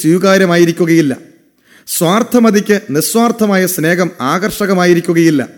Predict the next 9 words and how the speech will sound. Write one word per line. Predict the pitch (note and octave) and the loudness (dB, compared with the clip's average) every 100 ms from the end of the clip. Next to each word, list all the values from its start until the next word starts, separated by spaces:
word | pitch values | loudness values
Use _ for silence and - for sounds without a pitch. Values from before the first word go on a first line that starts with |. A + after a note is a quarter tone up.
| _ _ _ _ - _ - | _ _ _ _ -20 _ -8
ഭൗമികവും | D3+ D#3+ G3+ G3+ G3+ G3 F#3+ | 0 2 2 4 4 2 -2
സ്വാർത്ഥപരവുമായ | D#3+ E3 G3+ A3 G3 F#3+ F#3+ F3+ F3+ F3+ | -2 -2 0 0 2 2 2 2 -2 -2
താൽപ്പര്യങ്ങളിൽ | D3+ E3 F#3 F#3 F#3 F#3 F3+ | -2 0 0 2 2 0 -2
മുഴുകിയിരിക്കുന്നവർക്ക് | D3 E3 G3 G3+ E3+ F3 E3 D#3+ D3+ A2+ - - - _ D3 | -2 0 0 0 0 0 0 0 -2 -6 -10 -20 -20 _ 2
ഏത് | F#3+ A#3+ A#3+ | 4 4 2
തരത്തിലുള്ള | G3+ G3+ G3+ F#3+ F3+ | 2 2 0 2 0
സന്തോഷമാണ് | D3 C#3 F3 F#3 F3+ E3+ E3 D#3 - | -2 -2 0 0 0 0 0 -4 -4
സ്വർഗത്തിന് | D3+ E3 F#3 F#3+ E3 D3+ | -2 0 0 -2 -2 0
നൽകുവാൻ | D#3+ E3+ E3+ | 0 0 0